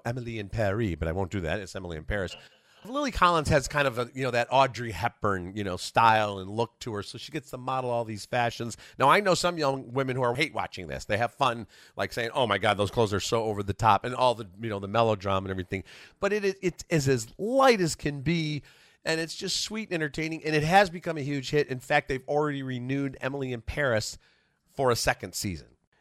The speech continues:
And in fact, this is a Lily Collins moment, Ro, 'cause she's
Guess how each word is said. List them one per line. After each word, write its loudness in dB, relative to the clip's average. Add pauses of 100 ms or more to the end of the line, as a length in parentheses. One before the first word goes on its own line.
(100)
And 4
in -2
fact, 0
this -4
is -4
a 0
Lily 0
Collins 2
moment, 2
Ro, 0
'cause -6
she's -6